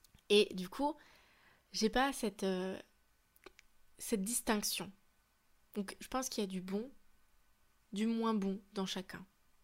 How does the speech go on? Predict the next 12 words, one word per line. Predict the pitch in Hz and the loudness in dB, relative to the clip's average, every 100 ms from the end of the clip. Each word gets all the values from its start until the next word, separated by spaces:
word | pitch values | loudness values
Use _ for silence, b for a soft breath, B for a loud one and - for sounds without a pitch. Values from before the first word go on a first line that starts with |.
| _ _ _ _ _ _ | _ _ _ _ _ _
Et | 202 | -2
c'est | - 240 | 2 2
vraiment | 220 220 240 | 2 0 0
notre, | 254 214 208 - | 0 -2 -2 -4
euh, | 190 185 190 B B B B B B B B B B - | -2 -2 -4 B B B B B B B B B B -2
notre | 208 240 | 2 2
capacité | 233 262 262 - 240 262 | 2 2 2 0 0 2
d'accueil, | 214 208 220 240 240 190 - _ - | 2 0 0 0 0 -2 -8 _ -2
de | 196 | 0
résilience | 226 220 220 220 247 - - | 2 0 2 0 0 -4 -6
qui | - | -6
va, | 190 202 226 233 | 0 0 0 -4